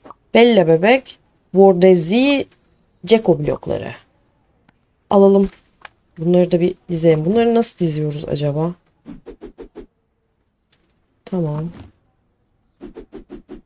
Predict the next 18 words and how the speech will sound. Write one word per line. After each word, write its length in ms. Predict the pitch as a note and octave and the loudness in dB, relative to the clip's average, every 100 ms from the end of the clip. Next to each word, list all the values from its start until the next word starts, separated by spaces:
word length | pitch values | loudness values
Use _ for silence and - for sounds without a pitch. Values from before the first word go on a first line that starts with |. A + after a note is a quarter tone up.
| _ | _
Şöyle 520 | - - G3 F#3 F3+ F3 _ _ _ | -20 -10 -4 -2 -4 -6 _ _ _
birer 260 | F3 F#3+ G3 | -2 -2 -2
sıra 360 | - - F#3+ - | -6 -8 -10 -6
atlayacağım. 760 | F3+ - F#3+ F#3 E3 F3+ G3+ | -8 -6 -2 -2 -2 -4 -4
Başka 340 | F#3 F3+ - F3 | -4 -4 -2 -4
rafım 320 | E3 - G3 | -4 -4 -2
yok 200 | F3 - | -2 -4
ama 160 | C#3+ D#3+ | -6 -4
mecbur 520 | E3+ D#3 E3+ F3 - _ _ _ | -4 -4 -6 -8 -12 _ _ _
bunda. 360 | E3 D#3+ E3+ E3+ - _ _ _ _ _ _ _ _ _ _ _ _ | -4 -2 -2 -4 -10 _ _ _ _ _ _ _ _ _ _ _ _
Hadi 160 | E3+ D#3 | -4 -4
buraya 200 | D#3 C#3 | -4 -6
dizeyim. 340 | C3+ D3 D#3 - - _ _ _ _ _ | -8 -8 -10 -14 -20 _ _ _ _ _
Hemen 340 | - F#3+ F#3+ F#3 _ | -2 2 2 -2 _
fiyat 380 | - F#3 F3+ - | -6 -4 -4 -6
kontrol. 540 | - F3 E3 F3 F3 F3+ - - | -6 -4 -4 -4 -4 -6 -14 -6
Yüz 680 | G3+ G#3+ G#3+ G#3 G3+ - G3 | -2 0 0 -4 -8 -8 0
yirmi. 500 | G3 F#3 E3+ D#3+ | 4 4 4 0